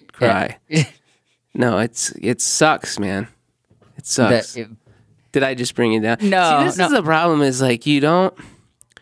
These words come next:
Speaker 1: you forget when you're dealing with shit that other people aren't operating on this plane of, like, contemplating death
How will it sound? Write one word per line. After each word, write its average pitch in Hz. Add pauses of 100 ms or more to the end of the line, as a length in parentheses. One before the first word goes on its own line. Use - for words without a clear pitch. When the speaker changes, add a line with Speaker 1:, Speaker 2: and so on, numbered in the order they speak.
(400)
Speaker 1:
you 214
forget 208
when 190
you're 156
dealing 135
with 127
shit -
that - (540)
other 139
people 127
aren't 113
operating 117
on 117
this 107
plane 117
of, 95
like, 92 (1300)
contemplating 123
death 110